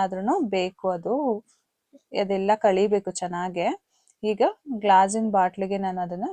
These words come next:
ಸ್ಟೋರ್ ಮಾಡಿ ಇಡ್ತಾ ಇದ್ದೀನಿ. ನೀವು ಅಥವಾ ಪ್ಲಾಸ್ಟಿಕ್ ಡಬ್ಬಗಳಿಗೂ ಕೂಡ ಹಾಕೋಬಹುದು. ಗಾಜಿನ ಬಾಟ್ಲಿಗೆ ಹಾಕಿದ್ರೆ ಒಳ್ಳೇದು. ಏರ್ ಟೈಟ್ ಬಾಟ್ಲಿಗೆ ಹಾಕೋಬೇಕು. ಏರ್ ಎಲ್ಲ ಹೋದ್ರೆ ಬೇಗ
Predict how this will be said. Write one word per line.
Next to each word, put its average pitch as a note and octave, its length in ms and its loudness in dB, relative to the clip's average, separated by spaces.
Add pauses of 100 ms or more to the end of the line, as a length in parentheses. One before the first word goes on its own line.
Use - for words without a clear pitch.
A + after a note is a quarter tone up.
ಸ್ಟೋರ್ G3 360 -2
ಮಾಡಿ F#3+ 240 -4
ಇಡ್ತಾ E3+ 260 -6
ಇದ್ದೀನಿ. E3+ 300 -6 (1120)
ನೀವು A#3 220 0
ಅಥವಾ A3+ 260 -2
ಪ್ಲಾಸ್ಟಿಕ್ G#3 540 4 (360)
ಡಬ್ಬಗಳಿಗೂ F#3 540 0 (100)
ಕೂಡ G3 100 -4 (160)
ಹಾಕೋಬಹುದು. E3+ 600 -4 (640)
ಗಾಜಿನ A3+ 440 8
ಬಾಟ್ಲಿಗೆ G#3+ 360 2
ಹಾಕಿದ್ರೆ F#3+ 340 0 (160)
ಒಳ್ಳೇದು. F#3 400 0 (1500)
ಏರ್ A3 200 4
ಟೈಟ್ A3+ 280 4
ಬಾಟ್ಲಿಗೆ G3 420 2 (140)
ಹಾಕೋಬೇಕು. F#3 640 -2 (540)
ಏರ್ A3 320 6
ಎಲ್ಲ A#3 120 6 (100)
ಹೋದ್ರೆ G#3+ 280 2 (140)
ಬೇಗ G3+ 200 2